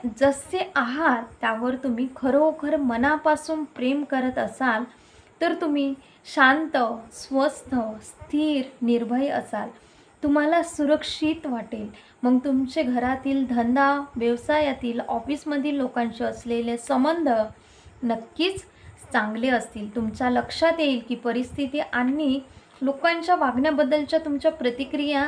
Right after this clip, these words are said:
आणि प्रतिसाद हा बदललेला आहे. काही गोष्टींना तुम्ही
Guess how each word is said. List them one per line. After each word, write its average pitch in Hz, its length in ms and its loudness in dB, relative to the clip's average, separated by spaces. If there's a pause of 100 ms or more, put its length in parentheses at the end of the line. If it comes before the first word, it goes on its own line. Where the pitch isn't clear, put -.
आणि 254 220 2
प्रतिसाद 254 720 -4
हा 233 200 -6
बदललेला 277 920 0
आहे. 226 360 -2 (520)
काही 311 200 4
गोष्टींना 302 640 0
तुम्ही 277 280 -2